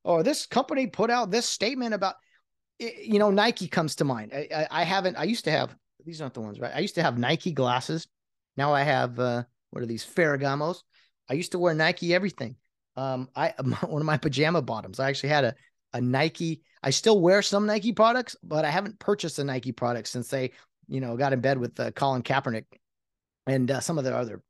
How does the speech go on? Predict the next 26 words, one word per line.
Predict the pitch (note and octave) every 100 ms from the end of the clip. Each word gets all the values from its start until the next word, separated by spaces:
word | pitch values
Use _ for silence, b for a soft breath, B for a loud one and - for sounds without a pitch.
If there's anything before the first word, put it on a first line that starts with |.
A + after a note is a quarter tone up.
| _ -
things | A2+ F#2+
they've | F#2+
done | F#2 F#2+
as | G2+
well. | G2 G2 F#2
I'm | F2+
just | F#2+
like, | G2 F2+
"Oh, | F#2 -
all |
right, | - E2+ -
I'm, | G2+
I'm | A2 A2
over | F#2 -
this | - F2+
company." | - F2+ F2+ B B B -
Um, | A#2+ A#2
but | G#2+ B2+
I, | C3+
I | C3
have | B2+ B2+
not | C#3+
purchased | - E3+ - F#3
any | F3+ E3+
Nike | D#3 D3 E3+
products, | - D#3 D#3+ -